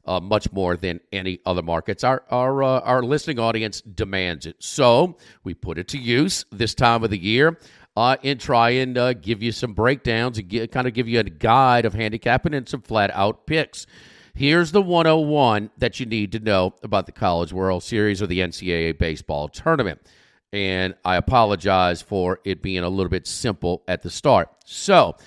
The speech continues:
in nineteen ninety-nine, they went from a forty-eight fe-, forty-eight team field to sixty-four teams. Why I say that is because that's when they went from six-team regionals.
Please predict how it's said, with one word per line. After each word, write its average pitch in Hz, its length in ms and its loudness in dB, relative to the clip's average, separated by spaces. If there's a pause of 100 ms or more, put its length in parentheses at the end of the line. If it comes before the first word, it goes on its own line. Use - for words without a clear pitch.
(140)
in 131 120 -6
nineteen 147 400 0
ninety-nine, 143 560 0
they 123 80 2
went 123 180 -2
from 110 200 -2
a 101 40 -2
forty-eight 156 760 0
fe-, 113 340 -4
forty-eight 147 540 0
team 110 260 -8
field 95 480 -2
to 110 60 -10
sixty-four 143 760 0
teams. 85 360 -8 (300)
Why 104 340 2
I 92 80 2
say 160 320 2
that 113 300 4 (260)
is 98 120 -4
because 90 340 -4
that's 120 360 2
when 120 140 -2
they 110 120 -2
went 104 200 -4
from 85 180 -8
six-team 113 840 -4
regionals. 82 720 -4